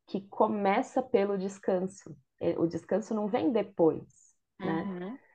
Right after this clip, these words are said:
Speaker 1: É, então, o dia bíblico, ele começa na viração do dia, né? No final da tarde.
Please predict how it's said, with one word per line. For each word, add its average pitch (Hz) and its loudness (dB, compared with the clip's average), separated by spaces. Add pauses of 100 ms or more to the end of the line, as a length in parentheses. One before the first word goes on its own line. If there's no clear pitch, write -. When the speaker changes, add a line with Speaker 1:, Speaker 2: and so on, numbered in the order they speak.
(300)
Speaker 1:
É, 160 -2
então, 165 2
o 160 0
dia 175 2
bíblico, 175 2
ele 175 6
começa 185 2
na 196 4
viração 196 2
do 233 0
dia, 175 2
né? 170 0
No 185 0
final 190 4
da 254 4
tarde. 170 0